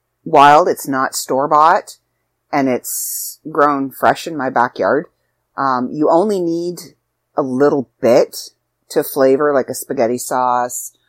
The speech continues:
or, um, a dip or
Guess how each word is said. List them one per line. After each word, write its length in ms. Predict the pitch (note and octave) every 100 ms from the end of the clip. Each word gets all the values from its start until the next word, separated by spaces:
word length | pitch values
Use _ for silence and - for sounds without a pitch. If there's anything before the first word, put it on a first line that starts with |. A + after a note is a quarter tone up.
| _ _ _
or, 840 | C#3+ B2+ B2+ A#2+ A#2+ A#2 A2 - -
um, 600 | G2 A2 G#2+ F#2+ D2 - _ _ _ _ -
a 100 | D3
dip 760 | B2 C3+ A#2+ B2 B2+ - - - _
or 880 | - B2 A#2+ B2 A#2+ A#2+ A#2+ A#2 -